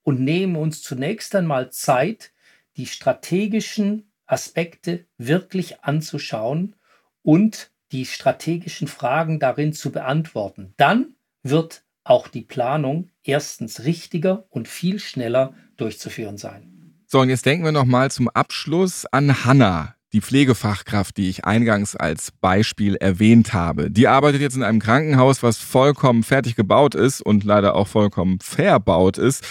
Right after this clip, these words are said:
Speaker 2: Die sagt sich, „Ja super, davon habe ich ja nichts mehr, hier wird nichts mehr neu gebaut.“ Wie kannst du die jetzt trösten?
Speaker 1: Da gibt's natürlich Möglichkeiten, weil wir vielleicht dann nicht das Ideale erreichen,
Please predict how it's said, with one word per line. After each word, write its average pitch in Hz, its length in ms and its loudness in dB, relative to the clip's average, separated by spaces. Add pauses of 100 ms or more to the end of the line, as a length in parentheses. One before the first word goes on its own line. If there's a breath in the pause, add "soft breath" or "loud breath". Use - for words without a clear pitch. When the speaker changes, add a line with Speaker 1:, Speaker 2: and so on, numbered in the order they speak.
(220 loud breath)
Speaker 2:
Die 117 60 -2
sagt 117 200 2
sich, 120 420 0
„Ja 110 160 4
super, 107 380 2 (320 loud breath)
davon 113 300 4
habe 135 140 2
ich 147 40 2
ja 120 100 4
nichts 101 280 0
mehr, 95 280 2
hier 101 240 2
wird 110 140 0
nichts 120 220 -6
mehr 123 120 4
neu 127 220 4
gebaut.“ 87 480 0 (120)
Wie 127 260 -2
kannst 135 260 -2
du 123 60 -2
die 123 120 0
jetzt 131 200 -2
trösten? 127 520 0 (1200)
Speaker 1:
Da 139 120 2
gibt's 214 280 -4
natürlich 156 420 0
Möglichkeiten, 139 1000 -6 (100)
weil 127 560 2 (160)
wir 135 360 -2
vielleicht 139 600 -2
dann 135 160 -2
nicht 151 260 -10
das - 420 -10
Ideale 131 760 0
erreichen, 165 720 -2